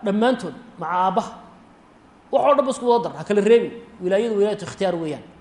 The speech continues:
Ilaa ay ogolaato, la guurin maayo. Aabbuhu iska guurin maayo.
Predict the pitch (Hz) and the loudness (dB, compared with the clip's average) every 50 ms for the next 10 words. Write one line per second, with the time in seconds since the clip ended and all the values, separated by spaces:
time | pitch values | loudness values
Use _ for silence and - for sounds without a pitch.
0 | - - - - - - 285 285 294 285 277 269 269 277 269 - - - - - | -20 -20 -20 -18 -12 -8 -6 -4 -2 2 2 4 2 2 0 -6 -12 -18 -20 -20
1 | - - 175 190 175 202 208 175 202 214 208 202 196 - 214 208 - - - - | -14 -8 -6 -2 0 0 2 2 4 4 6 4 4 2 -4 -8 -8 -10 -16 -20
2 | - - - - - _ - - - - - _ _ _ _ _ - - - - | -20 -20 -20 -20 -20 _ -20 -20 -20 -20 -20 _ _ _ _ _ -20 -20 -20 -20
3 | _ - 170 170 160 165 190 196 190 170 147 113 95 - - - - - - - | _ -12 -10 -8 -6 -4 -2 -2 -4 -4 -6 -10 -12 -16 -20 -20 -20 -20 -20 -20
4 | - - - - - - - - - - - - - - _ - - 143 165 196 | -20 -20 -20 -20 -20 -20 -20 -20 -20 -20 -20 -20 -20 -20 _ -14 -8 -6 -6 -4
5 | 220 220 214 214 180 156 151 160 - 233 202 170 170 160 156 147 131 110 98 | -4 -4 -4 -4 -4 -6 -10 -10 -10 -8 -8 -6 -8 -8 -8 -8 -10 -12 -14